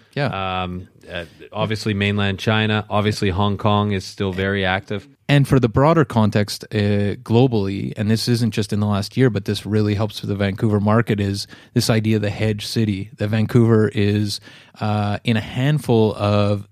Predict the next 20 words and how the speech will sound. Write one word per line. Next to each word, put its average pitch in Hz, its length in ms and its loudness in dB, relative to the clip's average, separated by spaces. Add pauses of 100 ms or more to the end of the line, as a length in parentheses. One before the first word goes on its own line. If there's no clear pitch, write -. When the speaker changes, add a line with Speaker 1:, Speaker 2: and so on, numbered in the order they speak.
Speaker 1:
superstar 113 720 0
cities 107 380 -2
around 104 240 0
the 101 80 -2
world 104 440 0 (180)
Speaker 2:
Okay. 95 140 -6
Speaker 1:
in 107 140 0
which 110 240 0
the 107 120 -2 (440)
global 127 500 4 (120)
elite, 107 600 -2
l-, 113 220 -4
wealthy 117 500 2 (240)
individuals 107 640 2
from, 101 320 -4
from 107 240 0
all 107 100 0
over 104 140 -2
the 101 100 0
world 107 380 0